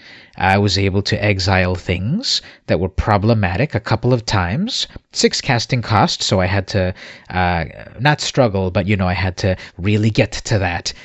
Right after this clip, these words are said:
in order to, to, to do well. Creatures, thirteen creatures. Two Grim Initiates, one Martyr of the Cause, one War Screecher, one Tomic, one On-Crop Invader, two Makeshift Battalions, two Trusted Pegasuses,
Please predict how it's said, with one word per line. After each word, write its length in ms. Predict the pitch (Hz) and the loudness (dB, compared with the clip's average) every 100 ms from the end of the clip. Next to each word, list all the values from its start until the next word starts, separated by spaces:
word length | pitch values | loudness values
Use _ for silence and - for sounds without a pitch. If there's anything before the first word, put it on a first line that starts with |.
| - | -8
in 140 | 98 | -4
order 240 | 90 85 87 | -2 -2 -4
to, 400 | - 98 85 78 | -4 -2 -2 -4
to, 460 | - 87 78 76 - _ - | -6 -6 -6 -8 -14 _ -8
to 80 | 98 | -4
do 160 | 95 | -2
well. 340 | 87 85 80 87 _ _ _ - - - - | 0 0 -2 -8 _ _ _ -20 -20 -20 0
Creatures, 580 | 165 - 110 85 - | 2 2 2 0 -2
thirteen 360 | - 139 - 117 | 0 0 0 -2
creatures. 600 | - 120 90 80 95 - - - - | 0 2 0 -2 -4 -4 -6 -20 -6
Two 180 | - 135 | 0 2
Grim 220 | 135 120 | 4 4
Initiates, 840 | 147 165 170 165 - - - - | 4 4 6 4 2 -2 0 0
one 200 | 104 107 | 2 2
Martyr 260 | 98 98 101 | 2 0 2
of 80 | 85 | 0
the 80 | - | 0
Cause, 600 | - 175 165 156 139 104 | 2 4 6 6 4 2
one 260 | 101 92 | 2 2
War 180 | 101 160 | 4 4
Screecher, 580 | 151 - 160 - 143 127 | 2 2 2 4 4 4
one 260 | 104 104 101 | 4 2 0
Tomic, 500 | 131 135 131 - - - - - | 0 2 0 -4 -10 -10 -10 -2
one 200 | 101 92 | 0 0
On-Crop 520 | 101 92 - 92 - | -2 -2 -2 -4 -4
Invader, 680 | 87 90 139 131 123 120 120 - - | -2 2 4 4 2 2 -2 -6 -2
two 160 | 196 | 2
Makeshift 500 | 160 117 - - - - | 4 4 2 0 -2 -2
Battalions, 680 | 123 170 156 139 131 123 | 0 2 4 4 4 0
two 180 | - 196 | 0 2
Trusted 420 | - 120 - 98 | 2 0 0 -2
Pegasuses, 960 | - 104 101 - 101 131 147 156 151 175 | 0 0 0 -2 -2 0 0 0 -2 -4